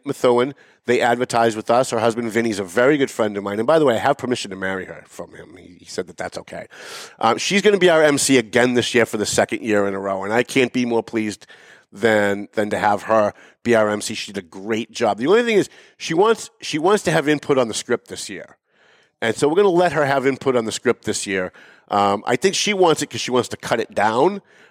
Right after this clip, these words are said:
I don't know how you can cut this program down. We've tried. We had five people last year try to figure out how to cut it down. But this is just,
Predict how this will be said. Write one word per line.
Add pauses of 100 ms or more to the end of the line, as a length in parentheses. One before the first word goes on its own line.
I
don't
know
how
you
can
cut
this
program
down.
We've
tried.
We
had
five
people
last
year
try
to
figure
out (400)
how
to
cut
it
down.
But
this
is
just,